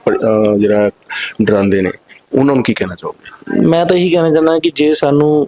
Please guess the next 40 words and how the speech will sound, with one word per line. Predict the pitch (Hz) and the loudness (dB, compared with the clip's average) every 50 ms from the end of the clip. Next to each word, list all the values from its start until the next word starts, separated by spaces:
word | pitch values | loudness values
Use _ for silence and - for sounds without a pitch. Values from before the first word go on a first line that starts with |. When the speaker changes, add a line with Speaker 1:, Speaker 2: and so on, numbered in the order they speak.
| - - - | -4 -6 -4
Speaker 2:
ਲਿਟਲ | 127 123 120 123 120 - 139 143 139 | -2 0 0 0 0 0 0 2 2
ਨੌਲੇਜ | 131 123 131 135 123 131 | 2 2 0 0 0 0
ਹੈ, | 135 135 127 - _ - | 0 0 -2 -4 _ -2
ਤੇ | 131 123 | 0 0
ਉਹ | 123 - 127 127 | 0 0 -2 -4
ਲਿਟਲ | 123 120 120 - 131 120 | -6 -4 -4 -2 0 0
ਨੌਲੇਜ | 127 127 127 123 120 120 | 0 2 2 2 2 2
is | 123 127 | 2 2
a | 127 113 113 120 | 0 0 0 -2
dangerous | 117 117 131 139 135 - - 123 | 0 0 0 0 -2 -2 -2 -2
thing। | 117 127 170 - 92 - - | -2 -2 -4 -6 -6 -6 -4
ਸਾਨੂੰ | - - 131 123 127 135 135 131 | -2 0 0 2 2 2 2 2
ਨਹੀਂ | 131 143 156 170 180 185 175 160 - | 2 2 0 0 0 -2 -2 -4 -4
ਕਿਸੇ | - - 151 | -4 -2 0
ਨੂੰ | 143 135 | 0 0
ਐਡਵਾਈਜ਼ | 120 117 120 120 113 | 2 0 0 0 0
ਕਰਨਾ | - 127 113 123 117 | -2 -2 -2 -2 -2
ਚਾਹੁੰਦਾ। | 117 117 117 123 139 - _ _ - - - - - - - - - _ _ _ | -2 -4 -4 -4 -6 -8 _ _ -16 -12 -10 -8 -6 -6 -8 -8 -12 _ _ _
ਜੇ | - 143 156 165 | -2 -2 0 0
ਕਿਸੇ | 170 165 - 170 | 0 0 0 0
ਨੂੰ | 170 160 | 0 0
ਕੈਂਸਰ | 143 143 139 139 - 170 165 | 2 0 0 2 2 2 2
ਹੈ, | 165 | 2
already | 147 135 127 123 127 143 143 147 151 131 | 2 2 2 2 0 0 -2 -2 -4 -4
ਬੜੀ | 120 120 123 123 123 120 - - | -2 -2 -2 -4 -6 -6 -4 -2
ਇਮੋਸ਼ਨਲ | 139 127 123 113 - 139 127 | 0 0 0 0 0 -2 -2
ਟਰਾਮਾ | - - 117 110 107 110 113 110 | -2 0 -2 0 0 0 0 0
ਦੇ | 113 107 | 0 0
ਵਿੱਚ | 104 101 - - | 0 -2 -4 -8
ਹੈ, | 110 104 - - | -10 -6 -4 -2
ਉਹਦੀ | 160 165 202 170 | 0 0 0 0
ਹੈਲਪ | 160 165 170 185 185 202 | 0 0 0 0 0 -2
ਅਸੀਂ | 185 - 202 | -2 -2 -2
ਤਾਂ | - 180 170 | -2 -2 -2
ਹੀ | 175 165 | 0 0
ਕਰ | 185 170 | 0 0
ਸਕਦੇ | 175 180 175 180 196 | 0 0 0 0 0
ਹਾਂ | 202 | 0
ਜੇ | 180 196 | 0 0
ਉਹਦੀ | 196 185 180 202 202 | 0 0 0 -2 -4